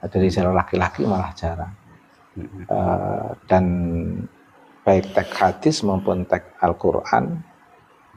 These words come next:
Speaker 1: dan hasanah aturos rata-rata, eh, genealogi itu, eh,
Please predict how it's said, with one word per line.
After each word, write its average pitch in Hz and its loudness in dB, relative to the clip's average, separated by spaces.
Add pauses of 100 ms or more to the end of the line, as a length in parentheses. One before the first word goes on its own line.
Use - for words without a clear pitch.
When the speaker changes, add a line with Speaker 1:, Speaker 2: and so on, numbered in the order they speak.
(240)
Speaker 1:
dan 98 2
hasanah 90 2
aturos - 0 (480)
rata-rata, 90 4 (800)
eh, 90 2 (720)
genealogi 98 2
itu, 170 -2 (1000)
eh, 123 -6